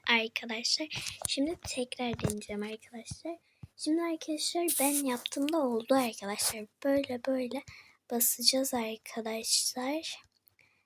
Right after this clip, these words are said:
Ama hiç bırakmadan arkadaşlar, yoksa çoğalmaz.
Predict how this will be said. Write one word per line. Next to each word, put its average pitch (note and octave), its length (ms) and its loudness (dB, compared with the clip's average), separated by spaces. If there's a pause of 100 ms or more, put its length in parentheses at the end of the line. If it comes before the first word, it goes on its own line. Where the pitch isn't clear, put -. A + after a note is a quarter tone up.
(200)
Ama C4+ 200 4
hiç C#4+ 380 2
bırakmadan B3+ 540 4
arkadaşlar, A#3 640 -2
yoksa A#3+ 640 0
çoğalmaz. G#3+ 1080 2